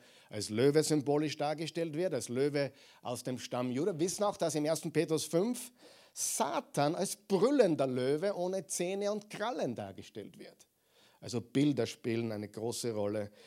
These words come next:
in der Bibel. Worum geht's dann also? Und wenn Jesus sich mit einer Schlange vergleicht, wenn ja, warum? Beziehungsweise was sind die Verbindungen? Was sind die Parallelen?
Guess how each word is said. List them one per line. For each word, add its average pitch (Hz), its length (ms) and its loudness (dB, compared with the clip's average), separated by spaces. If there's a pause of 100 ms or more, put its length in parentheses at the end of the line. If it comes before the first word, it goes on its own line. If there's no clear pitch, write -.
(200)
in 117 320 2 (420)
der 107 460 -2 (480)
Bibel. 127 400 4 (1120)
Worum 185 360 10
geht's 190 320 4
dann 104 160 -4
also? 90 300 -6 (720)
Und 131 500 4 (140)
wenn 127 220 2
Jesus 160 380 4
sich 170 140 4
mit 156 80 2
einer 143 140 4
Schlange 160 340 2
vergleicht, 160 680 0
wenn 135 280 0
ja, 147 320 2
warum? 139 580 0 (880)
Beziehungsweise 165 840 4
was 170 220 2
sind 170 200 2
die 160 80 4
Verbindungen? 202 920 4 (360)
Was 139 300 4
sind 160 200 4
die 151 100 4
Parallelen? 156 960 4